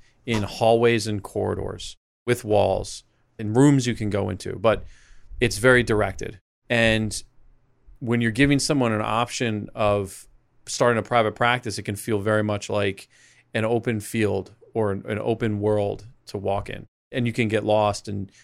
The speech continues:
maybe you don't even understand your own capabilities. What these firms have figured out is you can have sort of like a mix of the two. Maybe the analogy is a tent. Now you can have a tent that you can go out in the world when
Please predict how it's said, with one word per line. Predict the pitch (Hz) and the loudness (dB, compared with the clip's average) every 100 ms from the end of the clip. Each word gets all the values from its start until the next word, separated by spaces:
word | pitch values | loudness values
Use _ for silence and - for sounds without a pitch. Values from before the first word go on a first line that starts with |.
| _ | _
maybe | 117 113 107 | -2 0 2
you | 110 | 0
don't | 113 | 0
even | 107 104 | 0 -2
understand | 104 98 107 101 | -2 -4 -4 -4
your | 98 | -2
own | 95 | -4
capabilities. | 95 - 101 92 101 98 95 - - _ _ - | -6 -8 -8 -4 -2 -2 -4 -10 -18 _ _ 2
What | 113 110 | 2 2
these | 123 113 - | 0 0 0
firms | 127 135 135 | 4 4 4
have | 117 | 0
figured | - 120 110 | 0 0 4
out | 110 120 107 | 4 4 4
is | 101 95 - - _ _ - | 2 -2 -6 -14 _ _ -12
you | 127 127 | -6 0
can | 147 | 2
have | 131 120 | 4 2
sort | - 135 | 2 2
of | 117 | 4
like | 110 - - | 2 0 -4
a | 113 107 - - _ | 0 0 -2 -10 _
mix | - 113 127 - | -8 0 0 2
of | 120 98 | -2 0
the | 104 | -4
two. | - 135 104 98 _ _ | 0 2 2 0 _ _
Maybe | 113 110 | -8 -4
the | 107 | -4
analogy | 107 107 101 | -2 -2 -4
is | 95 | -6
a | 98 | -6
tent. | - - 104 - - - - _ - - _ | -6 -4 -4 -6 -14 -20 -20 _ -20 -20 _
Now | 110 | 2
you | 131 | 4
can | 131 | 4
have | 120 | 4
a | 104 | 2
tent | - 160 156 | 2 2 2
that | 117 | -2
you | 113 | -4
can | 110 | -2
go | 110 | 2
out | 113 | 2
in | 107 | 2
the | 104 | 4
world | 127 143 | 6 6
when | 113 | 4